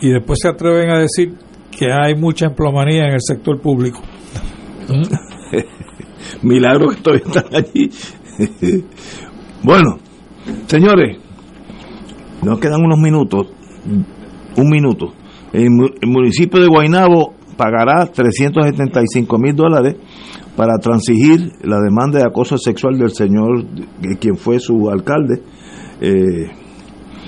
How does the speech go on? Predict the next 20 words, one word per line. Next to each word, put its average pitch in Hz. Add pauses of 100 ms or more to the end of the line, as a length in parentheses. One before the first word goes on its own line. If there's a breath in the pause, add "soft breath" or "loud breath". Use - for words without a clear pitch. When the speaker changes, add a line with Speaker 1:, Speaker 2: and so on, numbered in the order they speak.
(1400 loud breath)
Speaker 2:
bueno, -
los 85
casos 98
se 104
ganan 110
y 101
se 95
pierden. 147 (480 loud breath)
Eh, 87
eso -
demuestra 107
en 92
don-, 110
en 98
manos 120
de 110
quién 110
estaban 107
los 92
empleados 92